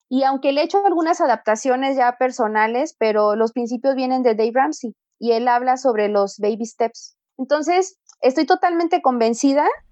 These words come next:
que cuando, y el primer paso dice a crear un fondo de emergencia. Y estoy totalmente convencida que cuando tú tienes ese fondo de emergencia,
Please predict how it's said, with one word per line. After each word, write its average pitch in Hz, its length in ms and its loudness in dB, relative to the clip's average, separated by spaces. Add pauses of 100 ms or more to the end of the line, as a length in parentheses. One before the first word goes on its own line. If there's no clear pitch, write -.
(300)
que 233 340 2
cuando, 247 460 0
y 269 140 -2
el 277 100 0
primer 330 320 0
paso 403 320 0
dice 330 240 0
a 233 100 0
crear 254 240 0
un 285 120 -6
fondo 285 200 -2
de 269 60 -4
emergencia. 214 600 -6 (360)
Y 277 60 2
estoy 277 120 2
totalmente 381 560 2
convencida 277 760 0
que 262 120 -4
cuando 240 380 0
tú 294 140 -4
tienes 415 560 -2
ese 294 300 0
fondo 320 260 -2
de 320 40 -2
emergencia, 277 640 -4